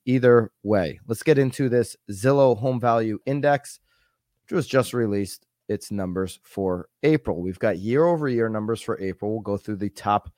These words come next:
ten markets as well as the month over month, which I think is just a little bit more important, uh, as we get into this spring market. And we've talked about it a whole bunch, where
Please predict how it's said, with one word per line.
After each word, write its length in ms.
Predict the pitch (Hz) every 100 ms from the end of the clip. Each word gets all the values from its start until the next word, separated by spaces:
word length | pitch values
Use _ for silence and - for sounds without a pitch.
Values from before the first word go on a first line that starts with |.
| _ _ _ -
ten 460 | - 180 170 160 - _ -
markets 600 | 135 135 135 131 - _ _ _ _ _
as 240 | 127 131 147
well 180 | 156 180
as 140 | 156
the 100 | 165
month 320 | 139 117 110
over 220 | 123 117
month, 420 | 123 151 113 - -
which 160 | - -
I 140 | 98
think 240 | - 107 107
is 140 | 101
just 200 | 107 101
a 60 | 107
little 200 | 101 98
bit 140 | 110
more 340 | 104 98 98 -
important, 760 | 104 92 - 185 180 131 127 127 _ _ _ _
uh, 160 | 101 98
as 200 | 104 98
we 80 | 104
get 160 | 110
into 220 | 104 - 104
this 140 | 98
spring 320 | - 110 104
market. 380 | 135 143 143 117
And 340 | 110 98 92 - -
we've 160 | 104
talked 240 | - 101 98
about 200 | 101 95
it 40 |
a 60 | 98
whole 120 | 107
bunch, 400 | 98 120 127 -
where 280 | 110 104